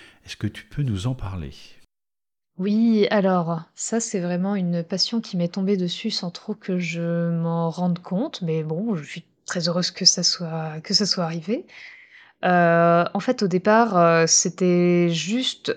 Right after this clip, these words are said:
Speaker 2: à la fin du premier confinement, je me suis rendu compte que, mine de rien, sortir régulièrement pour ne pas, euh, perdre, euh,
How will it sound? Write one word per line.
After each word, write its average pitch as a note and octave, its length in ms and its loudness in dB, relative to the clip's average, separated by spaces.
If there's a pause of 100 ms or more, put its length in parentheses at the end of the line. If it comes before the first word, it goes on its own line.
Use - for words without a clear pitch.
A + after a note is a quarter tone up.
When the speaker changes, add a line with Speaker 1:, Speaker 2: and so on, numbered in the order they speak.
(100)
Speaker 2:
à G3 80 2
la F#3 100 2
fin A3+ 220 2
du F#3+ 200 0
premier A3+ 320 2
confinement, G3+ 720 0
je A3 100 -2
me F3+ 40 0
suis F3 160 -4
rendu F3+ 220 0
compte A3 280 -2
que, F#3+ 280 2
mine G#3 180 2
de A3 80 2
rien, A3 300 2
sortir - 460 0
régulièrement G#3+ 760 0 (340)
pour G3 220 -2
ne F3 380 2
pas, F3+ 840 2
euh, E3 60 0
perdre, F3+ 460 -2
euh, E3 340 0